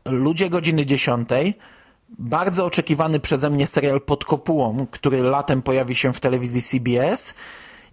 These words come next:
i względem którego mam naprawdę ogromne oczekiwania, oraz <laughs> zapewne ku,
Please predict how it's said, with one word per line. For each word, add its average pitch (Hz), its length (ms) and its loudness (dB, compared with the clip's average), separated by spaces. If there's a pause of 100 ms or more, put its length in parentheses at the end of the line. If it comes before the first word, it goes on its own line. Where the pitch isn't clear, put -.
i 139 120 0
względem 147 420 0
którego 147 340 0
mam 139 220 0
naprawdę 139 580 0
ogromne 120 360 0
oczekiwania, 120 680 0 (440)
oraz 175 420 2 (320)
<laughs> - 400 -12
zapewne 156 440 2
ku, - 160 -6